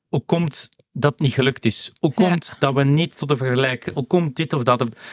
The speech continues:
Speaker 1: En heel veel mensen geraken in openheid, in een, want ze hebben niks meer te verliezen.
Speaker 2: Nee,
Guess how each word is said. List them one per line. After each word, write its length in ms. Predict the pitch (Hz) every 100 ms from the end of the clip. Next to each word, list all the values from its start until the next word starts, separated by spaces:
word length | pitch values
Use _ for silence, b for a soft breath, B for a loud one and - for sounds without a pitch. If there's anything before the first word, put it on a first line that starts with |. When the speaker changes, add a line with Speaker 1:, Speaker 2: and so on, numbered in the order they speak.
| B
Speaker 1:
En 140 | 147 147
heel 260 | 165 202
veel 180 | 175 175
mensen 340 | 156 202 208
geraken 360 | 151 156 175 185
in 220 | 147 160
openheid, 520 | 170 196 214 202 214
in 120 | 180 143
een, 200 | 143 -
want 240 | 131 131 -
ze 120 | -
hebben 300 | 180 202 208
niks 200 | 226 180
meer 240 | 208 190
te 120 | 208
verliezen. 540 | 175 196 226 233 185 220
Speaker 2:
Nee, 180 | 208